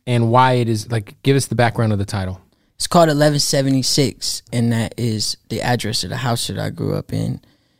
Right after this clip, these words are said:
Speaker 2: in Oakland. Um, I know a lot of people have attachments. Like, if you, if we look at all the album covers, a lot of people have attachments to, like, their childhood homes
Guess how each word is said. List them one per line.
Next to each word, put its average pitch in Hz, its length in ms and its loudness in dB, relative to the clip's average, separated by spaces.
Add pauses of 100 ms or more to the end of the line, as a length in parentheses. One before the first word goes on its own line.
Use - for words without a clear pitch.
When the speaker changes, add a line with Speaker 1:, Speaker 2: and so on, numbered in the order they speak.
(160)
Speaker 2:
in 117 240 -6
Oakland. - 500 0 (220)
Um, 113 480 -4 (840)
I - 80 -4
know 135 240 4
a 127 40 4
lot 123 200 2
of 120 100 -2
people 120 500 -4 (1400)
have 143 280 0
attachments. 135 800 0
Like, 127 180 0
if 127 160 -4
you, 160 240 -2
if 131 180 -6
we 196 180 0
look 147 220 -2
at 117 80 -6
all 147 300 4
the 139 60 2
album 135 260 2
covers, 120 400 -2
a 120 60 -4
lot 127 160 2
of 117 80 -8
people 120 200 -4
have 113 120 -2
attachments 113 500 -2
to, - 80 -4
like, 117 320 -4 (300)
their - 100 -4
childhood 127 500 2
homes 127 640 0